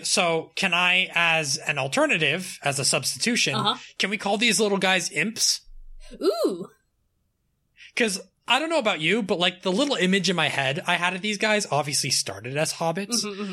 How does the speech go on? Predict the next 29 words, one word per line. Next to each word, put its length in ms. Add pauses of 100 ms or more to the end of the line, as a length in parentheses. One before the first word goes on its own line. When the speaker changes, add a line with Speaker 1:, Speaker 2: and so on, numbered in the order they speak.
Speaker 2:
mm-hmm. 140
Speaker 1:
but 260 (120)
as 180
it 140
went 140
along, 480 (500)
I 140
imagined 600
these 200
as, 160
like, 160 (120)
tiny 640
little 240
guys, 460
like, 160 (280)
like 260
Speaker 2:
Yeah, 180
itty 180
bitty. 320
Speaker 1:
not 220
necessarily 580
Pick-, 300 (200)
Pikmin 420
sti-, 400
sized 360
guys, 380
but, 80
Speaker 2:
Right. 80
Speaker 1:
like, 340